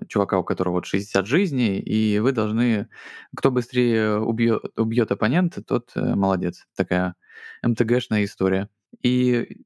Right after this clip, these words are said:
игра мне очень напоминает смесь двух игр, которые, по крайней мере, приходят на ум. Это Redlands, который мне очень нравится, и, э, Резаркана. От Redlands, э, там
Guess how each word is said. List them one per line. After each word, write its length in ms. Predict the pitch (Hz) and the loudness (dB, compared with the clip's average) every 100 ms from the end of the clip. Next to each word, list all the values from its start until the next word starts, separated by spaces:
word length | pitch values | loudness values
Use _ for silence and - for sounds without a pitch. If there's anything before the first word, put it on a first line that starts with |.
| - | -2
игра 400 | 120 156 170 - _ _ | 2 2 0 -6 _ _
мне 240 | 123 127 135 | -2 2 2
очень 220 | 127 127 | 0 -2
напоминает 440 | 117 123 123 120 | 0 2 2 0
смесь 440 | - 123 117 - - - - | -2 -2 -2 -4 -20 -20 -6
двух 300 | 143 196 - | 0 0 0
игр, 340 | 110 117 120 _ _ - | -2 -4 -8 _ _ -8
которые, 220 | - 104 | -2 0
по 80 | 101 | 0
крайней 180 | 101 95 | 0 -2
мере, 80 | 95 | -2
приходят 360 | 110 - 98 104 | -2 0 0 0
на 80 | 101 | 0
ум. 200 | 101 - | 0 -2
Это 380 | 104 107 104 107 | 0 0 2 2
Redlands, 480 | 160 175 120 - _ _ _ - | 0 0 -2 -4 _ _ _ -4
который 240 | 107 104 | 0 2
мне 160 | 104 92 | 0 0
очень 280 | 117 104 101 | -2 -2 0
нравится, 520 | 101 95 90 - - - - | 0 0 -2 -8 -14 -10 -2
и, 340 | 123 131 131 | 0 2 0
э, 420 | - 107 107 110 104 | 0 0 2 2 2
Резаркана. 600 | 113 113 110 104 92 85 _ _ _ _ | 2 0 0 -2 -4 -6 _ _ _ _
От 160 | - - | -4 2
Redlands, 640 | 131 185 160 143 120 - _ - | 2 4 2 0 -2 -10 _ -4
э, 300 | 120 117 113 110 - | 0 2 0 -2 -6
там 300 | - 127 127 | -2 -2 -2